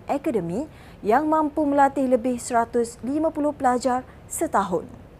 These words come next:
Kerajaan Negeri Selangor melalui Lembaga Urus Air Selangor Luas dan agensi-agensi berwajib seperti Jabatan Alam Sekitar J A S, pihak berkuasa tempatan P B T dan pejabat daerah dan tanah P D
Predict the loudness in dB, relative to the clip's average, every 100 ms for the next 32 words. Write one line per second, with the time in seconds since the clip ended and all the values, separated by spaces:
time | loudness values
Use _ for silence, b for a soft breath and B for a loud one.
0 | -20 -20 -20 -20 -20 -8 2 4 6 6
1 | 4 0 0 2 2 4 6 6 4 4
2 | 2 2 2 6 4 6 4 4 0 -2
3 | 2 2 2 -2 -2 -2 0 0 -2 -2
4 | -2 -2 -4 -10 -12 B B B 0 2
5 | 2 2 0 0 0 2 0 -4 -2 2
6 | 4 4 4 0 -4 -4 -2 -2 0 0
7 | 2 2 0 0 0 -2 -4 -6 -4 -2
8 | -2 0 0 0 0 0 -2 -8 B B
9 | B 0 4 4 4 2 2 0 2 2
10 | 2 0 0 -2 -2 -4 -2 -2 4 4
11 | 4 0 2 4 4 4 2 2 2 0
12 | 0 0 -2 -4 -4 -2